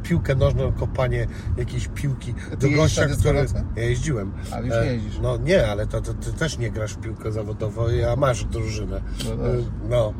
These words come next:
Speaker 1: E, i ten, jak masz to porównać do tego, jak gościu wskakuje na poręcz tylnymi kółkami i jeszcze obraca się w koło, zjeżdżając po niej w dół?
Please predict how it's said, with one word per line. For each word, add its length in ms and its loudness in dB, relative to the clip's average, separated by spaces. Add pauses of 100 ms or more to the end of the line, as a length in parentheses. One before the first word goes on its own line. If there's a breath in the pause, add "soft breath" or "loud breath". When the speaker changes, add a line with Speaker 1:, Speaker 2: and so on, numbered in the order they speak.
(300 loud breath)
Speaker 1:
E, 460 2
i 80 0
ten, 320 4 (340 loud breath)
jak 260 2
masz 140 0
to 120 -4
porównać 380 0
do 100 -4
tego, 200 -2
jak 100 -2 (160)
gościu 280 -2
wskakuje 520 -2
na 120 0
poręcz 420 0
tylnymi 460 -2
kółkami 600 -2 (280 loud breath)
i 60 -2
jeszcze 260 -2
obraca 460 0
się 140 -4
w 100 -10
koło, 280 -2
zjeżdżając 580 -2
po 140 -4
niej 160 -2
w 100 -6
dół? 240 -4